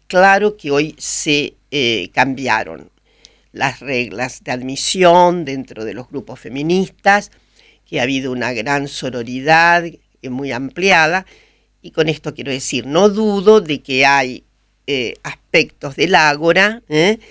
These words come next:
que se plantean solo para mujeres, pero debe haber en el ágora una gran participación de varones. Los necesitamos,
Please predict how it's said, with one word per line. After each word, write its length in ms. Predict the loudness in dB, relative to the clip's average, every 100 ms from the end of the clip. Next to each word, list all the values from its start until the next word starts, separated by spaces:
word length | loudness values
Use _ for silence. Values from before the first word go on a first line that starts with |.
| _ _
que 100 | -6
se 180 | -4 -4
plantean 800 | -2 -2 -2 -2 0 2 2 0 _ _
solo 420 | -6 2 4 4
para 200 | 0 -4
mujeres, 720 | -6 -14 -20 -20 -20 -20 -20 _
pero 260 | -6 -4 -4
debe 760 | -2 2 4 4 0 -6 -2 2
haber 840 | 2 4 6 6 4 0 -8 -12 _
en 180 | -8 -6
el 140 | 0 2
ágora 600 | 2 2 2 2 2 -2 _ _ _ _ _
una 360 | -2 2 4 2
gran 640 | -2 -2 2 2 0 -4
participación 840 | -2 -2 -2 -10 -6 -6 -4 -4 -2
de 100 | -2
varones. 520 | -4 -6 _ -20 -16
Los 640 | -12 -10 0 4 6 6 2
necesitamos, 1120 | -2 -4 -4 -4 2 4 4 2 -4 -8 -18